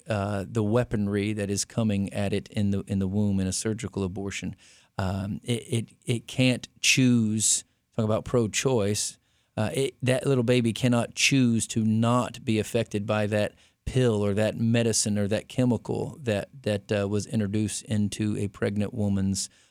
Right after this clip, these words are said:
uh, body in, in, in efforts to extinguish and terminate, to abort, to, to murder that, that little baby, uh, human on the inside.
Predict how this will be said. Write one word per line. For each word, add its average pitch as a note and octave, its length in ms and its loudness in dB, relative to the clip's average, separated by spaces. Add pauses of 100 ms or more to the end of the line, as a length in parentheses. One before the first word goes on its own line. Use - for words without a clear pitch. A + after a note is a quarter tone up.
(140)
uh, G2 260 -2
body G2+ 580 -2
in, G#2 140 -4
in, G2+ 220 -2
in G#2 280 -4
efforts G2+ 420 -4
to G#2 160 -4
extinguish G2 840 -4 (340)
and F#2+ 200 -2
terminate, G2 520 0
to G#2+ 160 -2
abort, G#2 480 -4
to, G2 220 -4
to - 180 -4
murder G2+ 380 0
that, F#2+ 340 -6
that G2+ 180 -8
little G2+ 460 -4 (160)
baby, G2+ 460 -4 (380)
uh, G2 380 -6
human G2 680 -2
on G2+ 160 -4
the G2 140 0
inside. G2 420 -4